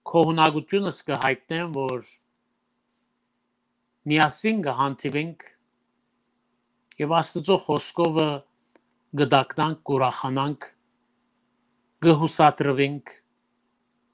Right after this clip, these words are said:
և մեր սերը իրեն հանդեպ և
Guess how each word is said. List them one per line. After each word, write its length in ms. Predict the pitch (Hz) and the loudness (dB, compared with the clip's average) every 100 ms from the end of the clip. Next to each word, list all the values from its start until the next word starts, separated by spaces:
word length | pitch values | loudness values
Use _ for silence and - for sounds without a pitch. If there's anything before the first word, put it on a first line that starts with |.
| _ _ _ _ _ _ _ _ _ _ _ _ _ _ _ _ _ _ - | _ _ _ _ _ _ _ _ _ _ _ _ _ _ _ _ _ _ -2
և 220 | 151 143 | 0 0
մեր 180 | 139 135 - | 0 0 -4
սերը 440 | - 165 180 180 185 _ _ _ _ _ _ _ _ _ _ _ _ - | 0 4 6 4 0 _ _ _ _ _ _ _ _ _ _ _ _ -6
իրեն 340 | 139 139 151 | -2 0 0
հանդեպ 500 | 143 160 - 190 190 | -2 -2 -2 -6 -4
և 140 | 160 | -6